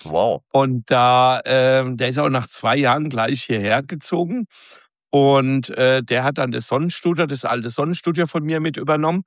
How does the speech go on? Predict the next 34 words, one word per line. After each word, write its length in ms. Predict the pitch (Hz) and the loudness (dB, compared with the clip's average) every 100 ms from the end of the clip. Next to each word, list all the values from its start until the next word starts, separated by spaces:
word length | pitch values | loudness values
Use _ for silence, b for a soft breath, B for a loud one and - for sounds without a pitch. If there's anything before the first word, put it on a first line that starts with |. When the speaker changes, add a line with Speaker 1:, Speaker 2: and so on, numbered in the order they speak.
| B B B B - | B B B B 0
Speaker 2:
und 420 | 135 135 135 120 | 4 4 2 0
hat 140 | 113 | 0
dann 140 | 120 101 | 0 0
auch 280 | 113 - | -4 -2
Reisen 440 | 107 120 180 - 156 | 0 2 2 -2 -4
unten 340 | - 151 - | -2 -4 -4
im 140 | 143 143 | -4 -2
Sonnenstudio 640 | 147 139 143 - 123 143 | 0 -2 -2 -4 -2 -2
mitverkauft. 880 | 120 165 - 185 156 165 160 170 - B B B | -2 -4 -2 -2 -2 0 -2 -2 -8 B B B
Und 100 | 127 | -4
irgendwann 540 | 127 147 165 143 139 139 | 0 2 2 2 0 2
haben 100 | 135 | 0
wir 100 | 131 | 0
das 180 | 127 - | 0 0
dann 200 | 117 107 | 0 -2
geschlossen, 520 | 107 - 135 - 175 | -8 -2 -2 0 0
das 140 | 170 | 0
Sonnenstudio 720 | - 151 160 - 160 160 170 | 2 0 -2 -2 0 0 0
und 80 | 151 | 0
das 220 | 147 - | 0 -2
Reisebüro 720 | - 135 135 143 139 143 151 143 B B | 0 0 0 -4 -4 0 0 -2 B B
da 100 | - 131 | -4 0
unten. 580 | 156 156 - 151 139 - _ _ _ _ _ _ - | 0 -2 -2 -6 -6 -14 _ _ _ _ _ _ 0
Und 120 | 127 | 2
dann 120 | 113 | 2
ist 140 | 135 123 | 2 0
er 80 | |
komplett 440 | 120 123 120 117 107 | 0 0 0 0 -2
bei 120 | - 104 | -2 -2
mir 240 | 101 98 | -2 -4
ins 220 | - - | -4 -4
Reisebüro 480 | - 98 95 - 92 | -2 -2 -4 -8 -8
mit 200 | 92 90 | -6 -4
reingekommen. 520 | 73 85 104 - 123 | -4 -4 -6 -10 -12